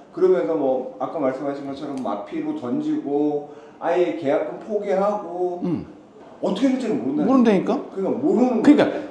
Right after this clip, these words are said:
Speaker 2: 지금, 그러니까 뭐 지금 피디님의 논리로 따지면은 투자라는 걸 하시면 안 되는 거예요, 그러면.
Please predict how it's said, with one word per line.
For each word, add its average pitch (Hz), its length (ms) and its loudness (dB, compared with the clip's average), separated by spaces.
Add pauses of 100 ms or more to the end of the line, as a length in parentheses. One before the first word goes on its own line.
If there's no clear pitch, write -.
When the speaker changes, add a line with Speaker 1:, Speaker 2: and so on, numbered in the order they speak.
Speaker 2:
지금, 208 460 6
그러니까 139 380 4
뭐 120 420 6
지금 139 280 4
피디님의 214 960 6
논리로 151 440 6
따지면은 135 800 4
투자라는 277 540 4
걸 202 140 4
하시면 294 360 2
안 151 220 2
되는 262 260 8
거예요, 98 220 0
그러면. 82 240 -8